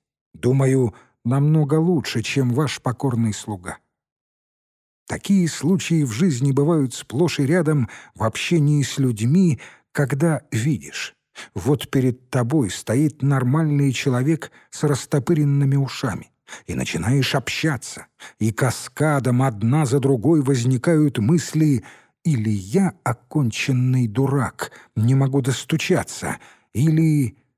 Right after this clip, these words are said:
И в какой-то момент у меня наступает короткое замыкание в извилинах, и начинает возникать ощущение удушья. В тот момент я как раз поступил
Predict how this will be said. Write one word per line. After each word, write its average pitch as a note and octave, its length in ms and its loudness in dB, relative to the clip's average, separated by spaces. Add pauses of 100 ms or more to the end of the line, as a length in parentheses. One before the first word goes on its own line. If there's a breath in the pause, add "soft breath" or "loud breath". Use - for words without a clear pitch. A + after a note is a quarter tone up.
(1000)
И A2+ 80 -2
в - 160 -6
какой-то A2 480 -2
момент F2 680 -6 (380)
у B2+ 80 0
меня G#2+ 340 0
наступает B2 720 -2
короткое A#2+ 600 -2
замыкание B2+ 760 2
в C3 100 -2
извилинах, C#3 800 -2 (220 loud breath)
и A#2 80 2
начинает C#3 540 2
возникать C3+ 720 0 (260 soft breath)
ощущение D#3 880 0
удушья. C#3+ 580 -4 (720)
В - 140 -18
тот D3+ 320 -2
момент A2 600 -4 (320 loud breath)
я C3 200 0
как D3 260 -2
раз C#3 260 -2
поступил C3 720 0